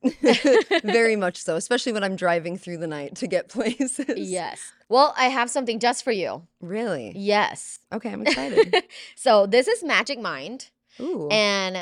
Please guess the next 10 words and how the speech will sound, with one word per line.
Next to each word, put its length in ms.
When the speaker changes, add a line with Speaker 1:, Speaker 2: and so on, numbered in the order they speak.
Speaker 2:
I 140
usually 880
take 260
it 100
in 80
the 80
morning 600
with 240
my 140
coffee 840